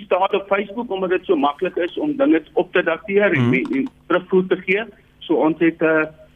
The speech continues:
Speaker 1: ons Facebookblad, dis Bosveld Misdaad Ondersoeke. Enige iemand kan daarna toe gaan. Al die inligting is daar, so al die inligting van die golfdag is daar, so en ons dateer almal op. Die speelveld is al amper vol, eh, eh, en die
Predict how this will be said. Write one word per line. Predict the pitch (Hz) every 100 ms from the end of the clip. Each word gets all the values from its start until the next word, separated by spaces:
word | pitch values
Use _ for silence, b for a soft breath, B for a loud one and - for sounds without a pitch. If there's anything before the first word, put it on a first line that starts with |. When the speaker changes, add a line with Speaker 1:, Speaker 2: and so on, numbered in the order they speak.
| -
Speaker 1:
ons | - 139
Facebookblad, | 165 160 165 175 170 - 117 127
dis | - 127 113 92 - -
Bosveld | 117 135 - 147 135
Misdaad | 110 135 139 131 127 - - _ - -
Ondersoeke. | 151 180 175 180 185 240 247 - b b _ _
Enige | 147 160 156 160
iemand | 160 160 156
kan | 156 135
daarna | 107 139 151
toe | 160
gaan. | 160 147
Al | - 185
die | 190
inligting | 170 175 170 170 165
is | 156
daar, | 143 151
so | 156
al | -
die | 160 -
inligting | 165 165 - 165 -
van | 156
die | - 123
golfdag | 117 165 - 180 180
is | 165
daar, | 160 151 151
so | 170
en | 151
ons | 139 -
dateer | 113 - 165 156
almal | - 180 160
op. | - 185 185 - b b b _
Die | 117
speelveld | 117 196 190 190 190 185
is | 175
al | 170 160
amper | - 185 190 -
vol, | 190 196 190 - - _ -
eh, | 120 110 -
eh, | 131 127 - - - 123
en | 143 139 139 139 -
die | -